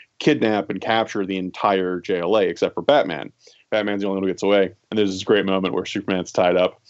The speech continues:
uh, and, you know, super weak and, and just in really bad shape. And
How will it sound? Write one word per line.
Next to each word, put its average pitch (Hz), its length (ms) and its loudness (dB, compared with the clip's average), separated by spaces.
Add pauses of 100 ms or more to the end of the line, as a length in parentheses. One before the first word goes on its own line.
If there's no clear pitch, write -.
(420)
uh, 87 480 2
and, 92 360 0
you 98 100 0
know, 87 100 -2
super 95 320 -2
weak 90 260 2
and, 87 260 0
and 85 200 0
just - 240 -10
in 98 100 4
really 90 160 4
bad 85 240 2
shape. 90 280 2 (520)
And 90 420 0